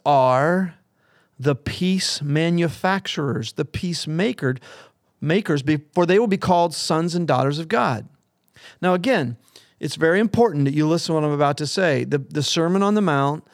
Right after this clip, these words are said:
begins with the eight blesseds, the Beatitudes. They are not statements of "you ought to be." They are statements of,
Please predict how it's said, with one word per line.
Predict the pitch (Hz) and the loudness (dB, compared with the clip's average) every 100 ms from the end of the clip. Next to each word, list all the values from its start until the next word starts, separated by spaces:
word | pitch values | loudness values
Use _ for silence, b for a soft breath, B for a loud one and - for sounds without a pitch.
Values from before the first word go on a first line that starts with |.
| b b b b b - | b b b b b -6
begins | 139 127 160 180 160 | -6 0 2 2 0
with | 165 - | -2 -2
the | 147 - | -6 0
eight | 156 165 139 | -2 -2 -6
blesseds, | 123 147 156 - 131 135 139 | 0 2 0 0 -2 -2 -4
the | 135 | -6
Beatitudes. | 117 135 139 147 143 - 123 127 127 | 0 2 2 2 -2 -4 -4 -4 0
They | 151 | 2
are | 151 | 2
not | 147 147 170 214 156 135 - b b | 2 0 0 0 0 -4 -18 b b
statements | - - - 180 190 147 135 | -10 -4 0 0 0 -4 -2
of | 127 | -4
"you | 139 151 | -4 0
ought | 147 147 - | 0 0 -4
to | 147 | -6
be." | 127 151 165 117 117 110 b b b b b | -2 0 0 0 -6 -16 b b b b b
They | 147 151 | 2 2
are | |
statements | 139 - 208 233 180 147 | 0 0 0 2 -2 0
of, | 151 143 147 | 2 4 2